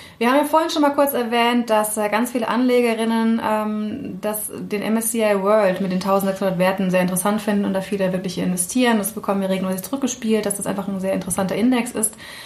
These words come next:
Und jetzt habe ich den auch mal genau gesucht, nochmal beim Comdirect Informer. Es werden sechzehn, äh,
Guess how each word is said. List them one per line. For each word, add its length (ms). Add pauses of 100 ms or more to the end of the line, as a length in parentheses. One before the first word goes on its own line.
(340)
Und 80
jetzt 120
habe 140
ich 80 (240)
den 180
auch 160
mal 180
genau 280
gesucht, 260
nochmal 200
beim 180
Comdirect 380
Informer. 520
Es 120
werden 260
sechzehn, 800
äh, 320